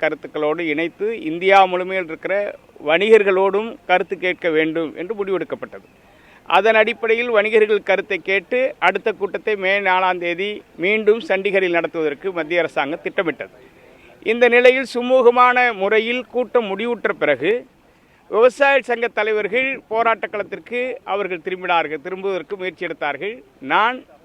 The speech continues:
சென்னை செல்வதற்காக விமான நிலையம் செல்வதற்கு முயற்சி எடுத்தேன். என்னை வழியிலே தடுத்து நிறுத்தி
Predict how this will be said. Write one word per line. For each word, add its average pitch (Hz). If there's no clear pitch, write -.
சென்னை 240
செல்வதற்காக 202
விமான 226
நிலையம் 220
செல்வதற்கு 175
முயற்சி 165
எடுத்தேன். 170
என்னை 190
வழியிலே 208
தடுத்து 180
நிறுத்தி 175